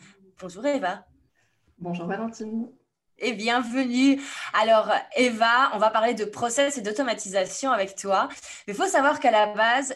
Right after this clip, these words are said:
Speaker 1: tu étais traductrice de formation, si je ne me trompe pas. Tu t'es tout de suite lancée comme indépendante et tu t'es rapidement découvert une passion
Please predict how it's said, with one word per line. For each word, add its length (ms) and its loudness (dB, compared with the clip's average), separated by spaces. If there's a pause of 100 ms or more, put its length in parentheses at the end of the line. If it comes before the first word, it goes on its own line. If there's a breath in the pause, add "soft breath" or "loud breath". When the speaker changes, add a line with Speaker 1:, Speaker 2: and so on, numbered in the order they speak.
Speaker 1:
tu 160 -8
étais 340 -2 (220)
traductrice 880 -4
de 100 -14
formation, 640 -8
si 180 -16
je 140 -14
ne 100 -12
me 140 -12
trompe 340 -18
pas. 240 -2 (400 loud breath)
Tu 120 -12
t'es 160 -8
tout 180 0
de 40 -2
suite 260 -4
lancée 580 -6
comme 180 2
indépendante 840 -4 (220)
et 220 -4
tu 160 -16
t'es 280 -4 (180)
rapidement 680 -4
découvert 760 -4
une 180 -10
passion 540 -4